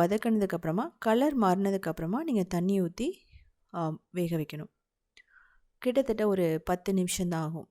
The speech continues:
நம்ம அப்பப்போ நம்ம வந்து கிளறி விட்டுட்டு, அதுக்கப்புறம் மூடி வேக வைப்போம். இதுல சிக்கன் வேணும்னா சோயா, பன்னீர், உருளைக்கிழங்கு எது வேணாலும் நீங்க போட்டு பண்ணலாம். ரொம்ப சூப்பரா இருக்கும். இதுல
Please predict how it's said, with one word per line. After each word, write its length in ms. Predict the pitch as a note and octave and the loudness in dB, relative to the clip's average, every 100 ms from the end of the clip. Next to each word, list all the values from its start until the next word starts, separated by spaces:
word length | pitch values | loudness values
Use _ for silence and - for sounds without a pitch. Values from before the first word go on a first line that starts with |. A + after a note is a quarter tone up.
| - | -6
நம்ம 180 | F#3 F3 | -2 -2
அப்பப்போ 340 | F3+ F3+ - D4 - - - - - - | -4 -6 -4 -8 -8 -12 -12 -12 -16 -10
நம்ம 160 | F#3 E3+ | -4 -2
வந்து 140 | F3+ F3+ | -2 0
கிளறி 260 | F3+ F#3 F#3 | 0 0 0
விட்டுட்டு, 340 | E3+ E3 C#4 G4 - - | -4 -6 -6 -8 -16 -8
அதுக்கப்புறம் 420 | F#3 E3+ F3+ F3+ F3 | -6 -4 -4 -4 -2
மூடி 220 | F3+ G#3 D#4+ - - _ _ - | -2 -2 -6 -10 -20 _ _ -4
வேக 180 | E3 D#3+ | -4 -2
வைப்போம். 360 | D#3+ D#3+ A3 D4 _ _ _ _ _ _ _ B3+ | -4 -4 -6 -8 _ _ _ _ _ _ _ -2
இதுல 160 | C#4+ D4 | 0 0
சிக்கன் 280 | A3+ B3 A#3+ | -2 0 0
வேணும்னா 320 | F#3+ E3+ G3 B3+ - | 0 0 0 0 2
சோயா, 380 | F#3+ F3 D#3+ D3+ D3 - _ F3 | 4 4 2 0 -4 -10 _ 0
பன்னீர், 360 | F#3 F3+ F3 C#3 | 2 2 0 -2
உருளைக்கிழங்கு 480 | F3 F3 F3 E3 D3+ D3+ | 0 0 -2 -4 -2 -4
எது 120 | F#3+ | -2
வேணாலும் 320 | A#3 G#3 D#3 G3+ | -2 0 0 0
நீங்க 140 | E3+ - | -2 -4
போட்டு 160 | - D3 | -4 -4
பண்ணலாம். 360 | D3 C#3+ D3 F#3 - - - _ - E3 | -2 -4 -6 -10 -16 -14 -14 _ -14 -10
ரொம்ப 220 | F3 A3+ - | -4 -2 -2
சூப்பரா 280 | D#3+ D3 D3 | -4 -4 -4
இருக்கும். 260 | - - _ - _ _ _ _ _ _ - | -6 -18 _ -20 _ _ _ _ _ _ 0
இதுல 220 | A#3 B3 | 2 2